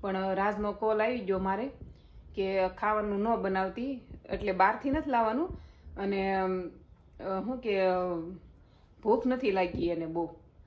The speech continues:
એટલે ના પાડી, એટલે સાદું સિમ્પલ જ. પછી શું કે બહુ ભૂખ લાગી હોય ને તો જ ઈ સારું બનાવવા દે, નકર ન બનાવવા દે, નકર એને થોડુંક કટકો ખાવાનો હોય એટલે હાલે એમ કે. અને અમારી બેન જો ભેળ ખાઈ લીધી છે ને, ઈ તો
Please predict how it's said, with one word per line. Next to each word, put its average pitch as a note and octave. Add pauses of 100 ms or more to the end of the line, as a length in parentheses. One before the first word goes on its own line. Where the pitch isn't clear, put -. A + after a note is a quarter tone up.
(280)
એટલે G3+
ના G#3
પાડી, E3 (240)
એટલે F#3
સાદું G3
સિમ્પલ F3+
જ. D#3 (500)
પછી G3+
શું B3
કે G3
બહુ A3
ભૂખ A#3+
લાગી B3
હોય A#3+
ને G3+
તો A3
જ F#3
ઈ F#3
સારું E3+
બનાવવા E3+
દે, D#3+
નકર G3
ન G#3+
બનાવવા E3
દે, E3
નકર G3+
એને G3 (340)
થોડુંક A3+
કટકો B3
ખાવાનો F#3
હોય F#3+
એટલે F3+
હાલે F#3
એમ E3+
કે. F3 (880)
અને F#3+
અમારી G3
બેન G#3+
જો A3+
ભેળ G#3
ખાઈ A3
લીધી A3
છે B3+
ને, A#3
ઈ G3+
તો F#3+